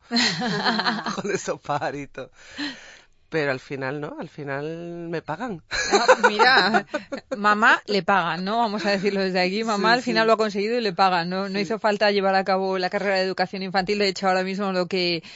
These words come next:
Speaker 2: lo que acabas de, de terminar y de lanzar es tu último proyecto que es Ropa Tendía.
Speaker 1: Ropa Tendía, que es mi primer disco.
Speaker 2: Ajá.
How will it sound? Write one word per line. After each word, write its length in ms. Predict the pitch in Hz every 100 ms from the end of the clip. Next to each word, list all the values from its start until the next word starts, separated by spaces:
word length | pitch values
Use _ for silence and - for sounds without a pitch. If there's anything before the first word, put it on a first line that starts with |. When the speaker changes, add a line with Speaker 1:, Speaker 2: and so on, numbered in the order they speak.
| - -
Speaker 2:
lo 80 | 175
que 80 | 202
acabas 320 | 190 180 190
de, 260 | 190 190 185
de 160 | 180
terminar 400 | 190 190 190 190
y 80 | 202
de 100 | 185
lanzar 520 | 165 175 - 208 208
es 180 | 208 185
tu 80 | 202
último 300 | 185 185 180
proyecto 340 | 175 180 233
que 80 | 202
es 60 | 190
Ropa 180 | 170
Tendía. 460 | 156 160 190 254 160 _ _ - - -
Speaker 1:
Ropa 240 | 165 156
Tendía, 480 | 151 139 135 196 180
que 80 | 160
es 80 | 139
mi 120 | 160
primer 360 | 160 156 143 135
disco. 420 | 247 - - 156 -
Speaker 2:
Ajá. 380 | 160 175 226